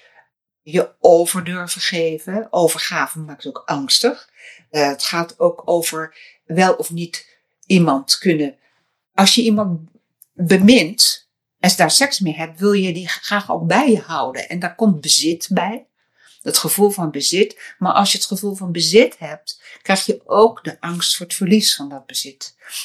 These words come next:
Dus het is altijd gekoppeld aan heel veel verschillende andere emoties. Ik denk, eh, aan die verschillende communes die overal in Nederland ontstonden, waar iedereen vrij was om met iedereen naar bed te gaan, waar binnen de kortste keren dus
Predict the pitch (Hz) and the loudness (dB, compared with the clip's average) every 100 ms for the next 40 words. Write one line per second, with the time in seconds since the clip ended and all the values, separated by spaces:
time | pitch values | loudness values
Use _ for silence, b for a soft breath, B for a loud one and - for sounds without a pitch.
0 | - 202 - 208 196 - 254 302 214 - | 2 2 4 0 0 2 2 0 -6 -8
1 | 196 226 226 214 - 170 165 170 220 233 | -2 0 0 -4 -6 -8 -6 2 2 2
2 | 202 180 180 - - 208 196 180 180 175 | -4 -10 -4 -2 -2 -4 -4 -4 -6 -8
3 | B B B _ 254 269 180 165 143 143 | B B B _ 6 6 4 -2 -10 -14
4 | 135 131 147 139 151 - 165 156 - 170 | -8 -4 -4 -4 -12 -6 -6 -6 -10 -14
5 | 156 156 147 - 156 _ _ B B B | -14 -14 -14 -14 -18 _ _ B B B
6 | _ - 156 147 143 - - - 160 147 | _ -10 -10 -8 -10 -2 0 0 -2 -10
7 | - - 151 160 214 247 - 202 202 190 | -10 -14 -8 0 2 4 0 0 -4 -4
8 | 190 185 - 175 170 160 160 156 151 - | -6 -12 -12 -12 -10 -10 -12 -14 -16 -16
9 | 147 - - 147 120 139 _ B B B | -8 -6 -6 -6 -10 -14 _ B B B
10 | _ 143 147 156 147 143 135 135 135 _ | _ -14 -10 -12 -12 -16 -18 -16 -18 _
11 | - 147 139 131 127 - 151 151 151 156 | -8 -6 -8 -8 -4 -4 -4 -10 -10 -10
12 | 143 139 135 156 185 - - 175 175 190 | -10 -14 -12 -12 -8 -8 -6 -8 -10 -14
13 | B B _ 156 - 135 131 - - 214 | B B _ -10 -8 -10 -12 -12 -8 -2
14 | - 202 - 170 156 151 147 143 - - | -2 -4 -6 -4 -4 -8 -12 -4 -4 -4